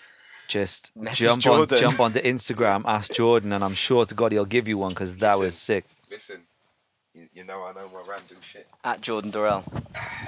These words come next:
Speaker 3: Dot com.
Speaker 2: Dot com.
Speaker 3: On that note,
Speaker 2: Peace, motherfucker.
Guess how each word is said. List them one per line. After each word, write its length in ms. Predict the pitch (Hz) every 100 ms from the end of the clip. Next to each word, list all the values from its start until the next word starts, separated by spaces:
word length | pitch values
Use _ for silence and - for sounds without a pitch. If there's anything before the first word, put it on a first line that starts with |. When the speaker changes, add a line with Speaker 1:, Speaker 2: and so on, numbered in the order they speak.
| -
Speaker 3:
Dot 120 | - -
com. 260 | - - - - -
Speaker 2:
Dot 180 | - -
com. 220 | - 101
Speaker 3:
On 140 | -
that 120 | -
note, 80 | - - - - - _ _ - - - _ _ -
Speaker 2:
Peace, 280 | - 139 -
motherfucker. 560 | 127 120 - 135 135